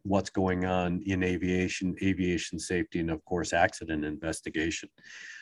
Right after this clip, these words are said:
So, uh, again, we appreciate Avemco sponsoring our show, as well as pama, the Professional, uh, Aircraft Me-,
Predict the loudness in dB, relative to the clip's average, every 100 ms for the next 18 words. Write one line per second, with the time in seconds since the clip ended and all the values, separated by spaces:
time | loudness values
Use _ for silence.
0 | -4 4 6 6 4 2 2 2 -4 -2
1 | 0 0 0 0 2 2 2 0 0 -2
2 | -2 0 -2 -2 2 4 4 0 -2 0
3 | 0 0 0 2 2 8 8 8 2 2
4 | 2 4 2 -4 -6 -6 0 0 0 -2
5 | -2 -2 -6 -20 -20 -20 -8 2 2 4
6 | 0 2 0 2 -2